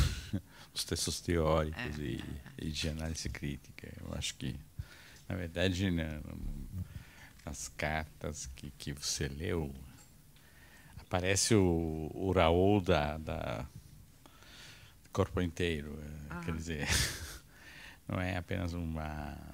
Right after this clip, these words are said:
Speaker 1: assim, uma soliti-, si-, so-, solicitação de, de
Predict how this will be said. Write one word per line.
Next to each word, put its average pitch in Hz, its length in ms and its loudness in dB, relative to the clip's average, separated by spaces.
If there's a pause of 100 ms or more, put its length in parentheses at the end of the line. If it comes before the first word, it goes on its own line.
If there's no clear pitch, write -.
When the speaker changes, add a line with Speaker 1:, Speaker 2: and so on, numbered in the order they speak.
(680)
Speaker 1:
assim, 76 300 -4
uma 73 300 -4
soliti-, 87 560 -2
si-, 85 400 0
so-, - 280 -2
solicitação 90 1040 4
de, 76 480 0 (1500)
de - 160 -14